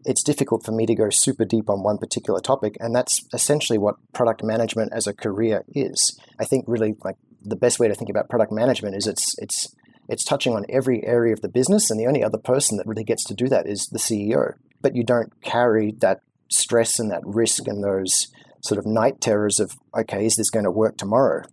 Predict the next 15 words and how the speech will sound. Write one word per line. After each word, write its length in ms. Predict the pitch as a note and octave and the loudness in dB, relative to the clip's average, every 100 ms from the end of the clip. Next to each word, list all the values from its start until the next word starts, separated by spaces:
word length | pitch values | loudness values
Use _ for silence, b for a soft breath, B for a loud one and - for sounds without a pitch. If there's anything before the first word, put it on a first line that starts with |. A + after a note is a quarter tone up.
| _ | _
And 140 | - B2+ | 0 2
that's 140 | D#3 | 2
been, 200 | D3 C3+ C3+ | 2 2 2
that's 100 | - | 0
been 180 | C#3 | 0
really 200 | A#2+ C3+ | 2 0
good 180 | A#2+ F#3+ | 2 0
for 60 | - | -2
me 140 | G#2 | -8
for 100 | F2+ | -4
the 80 | G2+ | -4
last 240 | G2 F2 | -4 -6
ten 140 | - G2+ | -8 -8
years. 340 | G2+ - - _ _ _ b b _ - | -8 -8 -10 _ _ _ b b _ -4
So 240 | - C#3 | 2 2